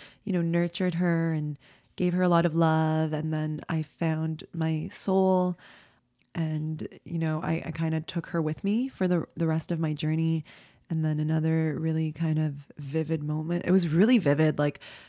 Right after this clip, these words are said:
I, I was, like, in the bedroom and I could see,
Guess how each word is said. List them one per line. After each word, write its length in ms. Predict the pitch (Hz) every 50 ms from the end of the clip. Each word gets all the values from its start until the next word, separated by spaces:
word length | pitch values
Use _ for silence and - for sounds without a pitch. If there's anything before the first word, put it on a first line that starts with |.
| - - -
I, 300 | - 165 170 - - - - - _ _ _ _ _ _ - - - -
I 100 | - 180 170
was, 200 | 170 170 165 170
like, 360 | 170 165 165 - - - - _ _ _ _ _ _ _ -
in 240 | - 175 180 180 175
the 80 | 170 156
bedroom 580 | - 156 160 156 - 170 180 180 180 185 185
and 120 | 175 151 -
I 140 | - - 160
could 240 | - - 165 -
see, 360 | - - - - 185 180 165